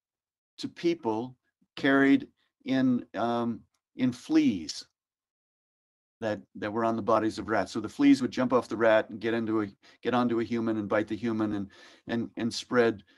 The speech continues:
bubonic plague. It was a bacterium. Um, in the twentieth century, we had the wonderful development of antibiotics, which can, can fight bacterial diseases. And so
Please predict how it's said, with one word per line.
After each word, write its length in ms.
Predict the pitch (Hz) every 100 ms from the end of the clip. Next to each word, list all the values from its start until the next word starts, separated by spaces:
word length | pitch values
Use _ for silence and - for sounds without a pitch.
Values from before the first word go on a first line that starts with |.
| _ _ _ _
bubonic 520 | 135 120 120 120 120
plague. 380 | - 147 143 92 _ _ -
It 60 |
was 180 | 107 107
a 60 | 110
bacterium. 680 | 120 117 - 147 147 104 - _ _ _ _ _ _ _ _ _
Um, 320 | 85 95 98 - _ - - _ -
in 140 | 139
the 80 | 135
twentieth 380 | 127 160 156 143
century, 680 | - 151 165 - 123 120 127 _ _ -
we 140 | 131
had 160 | 127 131
the 100 | 120
wonderful 440 | 120 143 143 139
development 560 | 117 117 113 120 117 120
of 100 | 107
antibiotics, 840 | 117 156 143 117 101 101 117 - - - - _
which 320 | 127 135 -
can, 340 | - 127 120 - _ _ _ _ _ _ -
can 220 | 131 120
fight 440 | - 131 123 123 - _ _ _ _
bacterial 600 | - - - 127 120 120
diseases. 720 | 113 113 123 165 - - -
And 180 | 101 110
so 380 | - 127 113